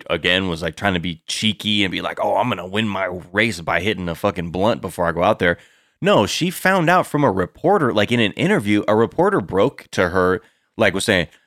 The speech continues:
essentially let her know that her biological mother had passed away, and she had no idea. And she was like, "Oh, okay. I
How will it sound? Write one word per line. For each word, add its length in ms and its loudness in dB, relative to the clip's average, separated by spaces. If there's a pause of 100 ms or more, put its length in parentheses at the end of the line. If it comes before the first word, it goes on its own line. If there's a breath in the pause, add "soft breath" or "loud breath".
(140 soft breath)
essentially 340 2
let 140 6
her 80 4
know 160 4
that 180 4
her 140 0
biological 760 2
mother 340 2
had 200 -4
passed 320 -6
away, 300 -12 (140)
and 100 -6
she 100 2
had 120 2
no 220 2
idea. 460 0 (520)
And 420 2
she 120 -4
was 100 -2
like, 200 -2
"Oh, 480 2 (360)
okay. 880 -4 (140)
I 340 0